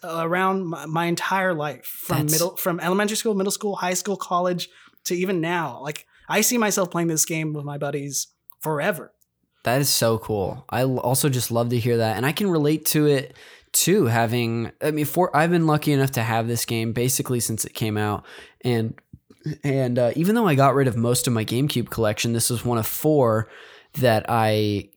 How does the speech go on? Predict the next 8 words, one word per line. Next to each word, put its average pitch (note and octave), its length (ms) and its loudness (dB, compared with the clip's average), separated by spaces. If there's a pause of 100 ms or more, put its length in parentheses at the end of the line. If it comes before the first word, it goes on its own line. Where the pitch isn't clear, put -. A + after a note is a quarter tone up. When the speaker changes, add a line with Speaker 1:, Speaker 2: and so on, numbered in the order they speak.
Speaker 2:
kept - 720 0
until B2 300 2
I A2+ 40 4
started A2 420 2
recollecting A2+ 960 0 (500)
last A#2+ 540 2
year. G2 380 0 (360)
And C3 480 2